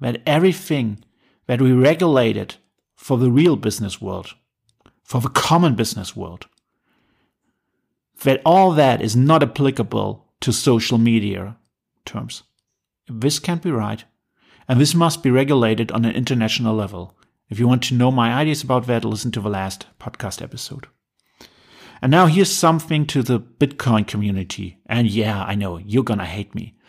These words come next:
But what Elon Musk did with Bitcoin wasn't right either.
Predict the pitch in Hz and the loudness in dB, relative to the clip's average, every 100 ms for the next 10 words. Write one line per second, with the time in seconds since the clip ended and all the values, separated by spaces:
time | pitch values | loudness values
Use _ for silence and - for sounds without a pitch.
0 | - - - 127 147 156 - - _ _ | -20 -10 -2 2 4 2 0 -18 _ _
1 | _ _ _ _ - 202 214 165 156 151 | _ _ _ _ -2 2 4 4 4 2
2 | - 120 117 104 - - 117 120 - - | -2 -8 -4 -4 -6 -10 -4 -4 -2 0
3 | 160 - - 98 95 - 120 131 123 120 | 0 0 -6 -6 -6 -6 0 2 4 4
4 | 117 107 101 127 104 90 | 4 2 -2 -4 -4 -8